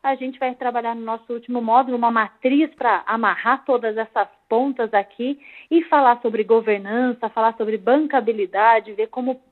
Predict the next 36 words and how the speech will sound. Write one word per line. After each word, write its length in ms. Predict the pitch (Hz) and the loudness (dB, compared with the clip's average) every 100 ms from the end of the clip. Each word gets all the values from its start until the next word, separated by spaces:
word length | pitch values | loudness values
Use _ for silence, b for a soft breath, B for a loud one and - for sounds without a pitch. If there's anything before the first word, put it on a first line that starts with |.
| - | 0
como 220 | 277 294 | 2 2
os 80 | 208 | -4
bancos, 600 | 202 240 349 359 233 202 | -2 0 0 -2 -6 -4
né, 140 | 240 | -4
os 100 | 233 - - | -4 -6 -6
credores 720 | 254 226 185 233 285 247 208 | -2 -2 -2 0 0 -4 -6
aí 300 | 220 226 247 B B B | -4 -4 -6 B B B
enxergam 720 | 233 220 - 233 269 254 240 226 | -8 -8 -2 2 4 2 0 0
o 40 | |
produtor 460 | 220 208 208 208 202 | -2 -2 -2 -2 -2
rural 440 | 196 190 214 269 | -2 4 6 6
pra 160 | 277 269 | 4 -6
que 160 | - | -4
ele 100 | 302 | -6
consiga 600 | 302 294 254 _ 285 277 | -4 -6 -6 _ -2 -2
ter 240 | 277 262 262 | 2 0 0
cada 280 | 269 247 233 | -2 -2 -2
vez 240 | 233 240 | -2 -2
melhor 420 | 240 226 208 214 220 | -2 -2 2 2 2
aí 260 | 208 214 | -2 -2
a 80 | 220 - | -4 -4
sua, 240 | 220 202 B B B | 0 0 B B B
a 100 | 202 | -6
sua 160 | - 233 | -2 -2
eficiência 800 | 220 226 - 226 220 254 285 285 | -2 -8 -12 -4 -2 0 0 -2
porteira 540 | 285 269 - 226 240 | 2 2 2 0 0
pra 160 | 240 262 | 2 2
dentro. 400 | 214 185 - - _ _ | 2 -2 -6 -20 _ _
Né, 80 | 214 | -8
na-, 140 | 220 220 | -4 -4
nada 380 | 220 233 262 | -2 0 0
adianta 340 | 262 240 240 233 | 0 -2 -4 -4
produzir 760 | - 269 277 226 247 190 254 | 0 4 4 2 -6 -6 -8
bem, 380 | 196 226 277 294 | -4 -2 0 -2
né, 160 | 262 262 | -2 -4
Ricardo, 500 | 254 262 240 220 | -4 -2 -2 -2